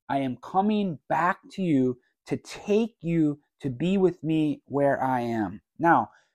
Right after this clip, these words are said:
when Jesus comes back at the end of the tribulation to begin his millennial reign on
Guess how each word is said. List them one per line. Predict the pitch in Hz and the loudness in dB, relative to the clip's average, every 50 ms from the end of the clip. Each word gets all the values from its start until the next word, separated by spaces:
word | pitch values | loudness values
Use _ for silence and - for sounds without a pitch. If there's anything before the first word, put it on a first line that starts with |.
| _ | _
when | - 143 147 147 | -2 0 0 0
Jesus | 135 131 175 208 214 226 240 214 - | 0 -2 -2 -2 -2 -2 -4 -6 -8
comes | - - - 190 185 180 165 143 - | -10 -8 -4 -2 -2 -2 -2 -4 -6
back | _ - 139 151 143 117 110 113 - - _ _ _ _ _ _ _ _ _ _ _ _ _ _ _ _ _ _ _ _ _ _ _ _ _ _ _ - | _ -4 -2 0 0 0 -2 -4 -8 -12 _ _ _ _ _ _ _ _ _ _ _ _ _ _ _ _ _ _ _ _ _ _ _ _ _ _ _ 6
at | 156 156 151 156 | 6 6 6 6
the | - 156 - - | 2 -2 0 2
end | 156 165 180 190 - - | 4 4 4 2 0 0
of | - 156 151 135 | 2 2 2 0
the | 139 | -2
tribulation | - - - 165 151 147 139 135 139 143 147 - - 127 123 127 | -6 -4 -4 -2 -2 0 0 2 2 0 0 -2 -6 -6 -6 -6
to | - - 139 | -6 -8 -6
begin | 127 131 123 113 151 160 160 | -4 -4 -2 0 2 0 2
his | 160 165 143 - | 0 -2 -4 -4
millennial | 127 127 127 123 123 127 131 147 160 165 160 151 131 117 113 | -2 -2 -2 -2 -2 0 0 0 2 2 2 0 0 -2 -2
reign | 117 131 151 156 143 127 117 110 - | -2 0 0 2 0 0 -2 -4 -6
on | 127 127 117 110 - | -6 -6 -6 -6 -8